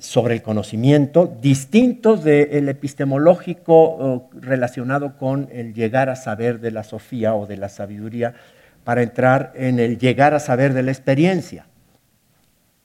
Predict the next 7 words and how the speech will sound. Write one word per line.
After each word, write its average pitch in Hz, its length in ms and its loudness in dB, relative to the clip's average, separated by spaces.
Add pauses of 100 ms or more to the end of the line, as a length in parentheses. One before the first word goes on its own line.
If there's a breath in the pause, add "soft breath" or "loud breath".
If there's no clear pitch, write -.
(300)
Si - 320 2
perdemos 170 680 2 (160)
el 127 200 -6
sis 180 420 -2
de 123 120 -4
frónesis, 120 760 -8
entonces 147 680 0